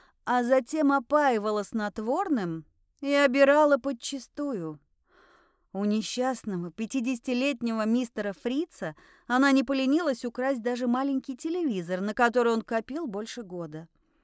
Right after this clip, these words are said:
Со слов потерпевших, был составлен портрет преступницы.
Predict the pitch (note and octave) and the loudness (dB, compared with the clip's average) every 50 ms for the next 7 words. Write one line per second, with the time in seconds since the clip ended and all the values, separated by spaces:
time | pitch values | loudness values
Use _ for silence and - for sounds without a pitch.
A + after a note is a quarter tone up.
0 | _ _ _ _ _ _ - - G3+ G3 F#3+ - G#3 G#3 G#3 F#3+ - - F#3 E3+ | _ _ _ _ _ _ -8 -2 -2 -2 -2 -2 -2 0 0 0 -2 -6 -10 -10
1 | - - E3 D#3 D3+ _ - D3+ D3+ D#3 D#3 - - - D4+ - _ _ _ _ | -8 -8 -8 -8 -8 _ -8 -6 -6 -6 -8 -10 -12 -12 -12 -12 _ _ _ _
2 | - _ _ _ _ - - A#3+ B3 F4+ G#4 G4 - D#4 C4 A#3+ - - C#4 D4+ | -20 _ _ _ _ -6 -4 -2 0 2 0 0 0 -2 -4 -2 0 2 2 2
3 | C#4+ C#4+ C4+ B3+ - - C#4 C#4 C4+ - G#3 F#3 F3 D#3+ D3+ - F3 F3 E3+ - | 2 2 -2 -2 -2 -2 -2 -2 -2 -4 -6 -6 -6 -6 -6 -8 -8 -8 -8 -8
4 | - E3+ E3 D3+ - E3+ E3 D#3 - - E3 D#3+ D#3+ | -10 -12 -12 -10 -8 -8 -8 -8 -10 -14 -14 -16 -16